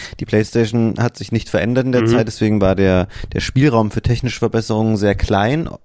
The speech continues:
Speaker 1: obwohl die späteren Teile noch grafisch ein bisschen schöner waren, auch auf der Playstation. Aber der P C hat sich natürlich, ähm, ungleich stärker weiterentwickelt in der Zeit. Und deswegen weiß ich auch,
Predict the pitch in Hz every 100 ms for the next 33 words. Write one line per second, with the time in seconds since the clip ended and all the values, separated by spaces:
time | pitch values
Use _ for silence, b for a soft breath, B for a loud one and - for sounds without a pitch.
0 | - 110 127 135 110 - 113 104 107 110
1 | 104 104 104 - 95 104 - 98 - 98
2 | - 110 110 98 104 98 101 92 92 101
3 | - 101 104 - B B - 101 101 -
4 | 107 - 117 113 - 107 113 104 - -
5 | _ - 110 - 117 113 107 107 - -
6 | 104 - 104 107 104 98 113 123 95 -
7 | 107 95 95 92 - 98 98 - 98 90
8 | 104 110 107 104